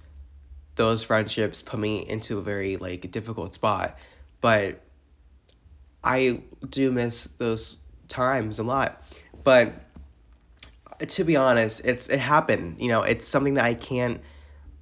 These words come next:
change. I don't have, like, the ability to change whatever had happened. It happened, and it's, it, you know, it's over and done with, and it's just how it goes. But, um,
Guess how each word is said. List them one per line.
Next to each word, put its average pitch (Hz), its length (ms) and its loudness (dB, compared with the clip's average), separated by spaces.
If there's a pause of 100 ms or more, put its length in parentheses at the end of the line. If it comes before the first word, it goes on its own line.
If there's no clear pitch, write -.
(120)
change. 104 560 0
I 117 80 4
don't 120 160 4
have, 127 440 2
like, 120 200 -2
the 117 120 -2
ability 120 420 0
to - 160 -10
change 117 540 -4
whatever 113 380 0
had 110 180 -6
happened. 135 640 -2 (340)
It - 120 -4
happened, 135 680 -2
and 107 440 -2
it's, - 540 -4 (1500)
it, - 200 -12
you 117 120 -4
know, 101 140 -2
it's - 340 -6
over 123 380 0
and 120 100 -4
done 143 180 2
with, 80 180 -4
and 98 200 -6
it's - 380 -8
just - 440 -6 (880)
how 113 220 -2
it 101 80 -4
goes. 113 420 -4 (520)
But, 113 400 4 (500)
um, 107 520 6